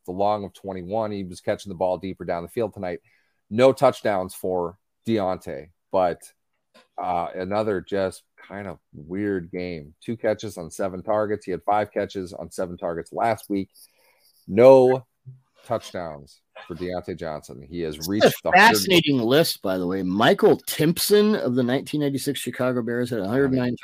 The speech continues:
Speaker 2: targets.
Speaker 1: know who that is.
Speaker 2: Amani Toomer for the oh four Giants, hundred and seven targets, no touchdowns.
Speaker 1: Targets.
Speaker 2: Torrey Holt, hundred and three targets,
Speaker 1: Huh.
Speaker 2: no touchdowns for the
Speaker 1: Wow.
Speaker 2: two thousand nine Jacksonville Jaguars.
Speaker 1: Okay.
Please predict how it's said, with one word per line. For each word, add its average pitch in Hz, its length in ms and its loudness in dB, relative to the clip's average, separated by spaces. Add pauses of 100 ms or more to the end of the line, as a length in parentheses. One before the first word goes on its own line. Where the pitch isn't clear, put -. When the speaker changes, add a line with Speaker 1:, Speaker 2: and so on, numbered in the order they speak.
(120)
Speaker 2:
targets. 90 180 -2
Speaker 1:
know 82 80 -4
who 80 120 -4
that 78 120 -4
is. 82 260 -10 (540)
Speaker 2:
Amani 143 400 4
Toomer 170 580 2
for - 140 -6
the 127 220 0
oh 135 180 2
four 127 340 -2
Giants, 131 540 -2
hundred 127 240 -2
and 113 100 -8
seven 123 760 -2
targets, 117 340 -8
no 113 100 -8
touchdowns. 92 260 -2
Speaker 1:
Targets. 101 280 -10 (580)
Speaker 2:
Torrey 254 300 6
Holt, 170 540 6
hundred 170 260 0
and 165 100 -2
three 156 220 -2
targets, 143 600 -2
Speaker 1:
Huh. 104 180 -2 (260)
Speaker 2:
no 127 220 -4
touchdowns 131 440 -8
for 123 120 -12
the 120 60 -6
Speaker 1:
Wow. 87 520 2
Speaker 2:
two 185 80 -4
thousand 170 200 -2
nine 165 240 2
Jacksonville 160 600 -2
Jaguars. 127 580 -8 (280)
Speaker 1:
Okay. 73 360 -4